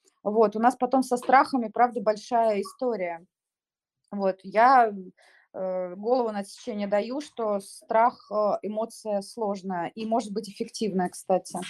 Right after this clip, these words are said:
Ника, интересен ваш взгляд, как можно повлиять на инфантилизм мужчины, если не берет ответственность. Если это не ваш сын, то ответьте себе на вопрос, зачем вы хотите взрослого мужчину подращивать. Ну, он не хочет признать, правда, факт того, что этот мужчина не хочет.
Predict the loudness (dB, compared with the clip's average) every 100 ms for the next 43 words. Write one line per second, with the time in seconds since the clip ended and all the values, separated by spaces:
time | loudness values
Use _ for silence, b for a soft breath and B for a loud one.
0 | b b b b 4 6 6 4 4 0
1 | -2 -2 0 2 2 2 2 2 4 2
2 | 0 0 0 -4 2 2 4 0 -4 -6
3 | -4 2 2 2 -2 -6 -4 -2 -4 -8
4 | _ _ _ _ 0 2 2 2 4 2
5 | 2 0 0 -2 -4 -6 -6 -2 2 6
6 | 6 8 8 8 6 4 -2 -2 -2 -6
7 | _ _ _ _ 2 4 4 2 -2 -8
8 | -10 -12 -4 0 0 0 -2 -4 -2 -2
9 | -2 -2 -4 -4 -8 -2 0 0 -2 -4
10 | -4 -2 0 2 4 4 4 4 0 -10
11 | -10 -12 -12 -4 0 6 6 6 4 2
12 | 2 0 -10 -8 0 2 2 4 4 4
13 | 0 0 0 -4 -2 -4 -6 -2 0 0
14 | -4 -8 2 4 4 2 0 0 0 -6